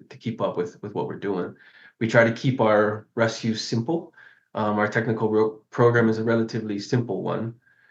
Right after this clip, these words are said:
um, where our rescues are, we train to, to, uh, one thing and one thing only, which is a, a, a tandem, uh, M P D system, which basically boils down to, I teach one thing and I,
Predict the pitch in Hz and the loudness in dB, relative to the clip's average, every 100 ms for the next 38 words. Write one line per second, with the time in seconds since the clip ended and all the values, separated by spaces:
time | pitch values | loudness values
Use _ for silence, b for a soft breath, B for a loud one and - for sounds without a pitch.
0 | b b - 98 98 95 98 107 120 - | b b 0 2 2 0 -6 -14 -16 -6
1 | 127 107 101 95 95 104 104 - 110 110 | 0 4 4 2 0 0 -2 -2 -2 0
2 | 98 95 95 95 _ _ _ _ _ - | 2 2 0 -4 _ _ _ _ _ -2
3 | 123 120 120 113 113 110 104 - - 107 | 0 4 4 4 2 0 -2 -6 -6 -4
4 | 101 98 - _ _ - 85 85 95 117 | -6 -8 -16 _ _ -8 -6 -4 0 2
5 | 113 117 113 101 95 101 95 95 80 78 | 2 2 0 -2 -4 -6 -8 -8 -8 -6
6 | 85 87 - 92 85 - - _ _ _ | -6 -8 -10 -6 -6 -8 -18 _ _ _
7 | - 90 - - - 107 95 98 85 - | -6 -6 -6 -8 -4 -2 0 -2 -4 -6
8 | - _ - 87 76 85 - _ _ 113 | -16 _ -10 -4 -4 -4 -10 _ _ -6
9 | 113 107 104 107 - 117 - 113 110 107 | -4 -4 -4 -6 -6 -6 -2 -2 -2 -6
10 | b b b b 101 101 - - _ _ | b b b b -12 -12 -18 -20 _ _
11 | _ _ _ _ _ - 123 123 113 104 | _ _ _ _ _ 0 2 2 0 0
12 | 101 104 104 104 113 95 95 - _ _ | 0 -2 -4 -4 -6 -6 -6 -12 _ _
13 | 107 104 120 117 110 110 104 104 107 - | -6 -2 -2 0 0 -2 -4 -4 -6 -8
14 | 85 80 - - | -6 -6 -6 -10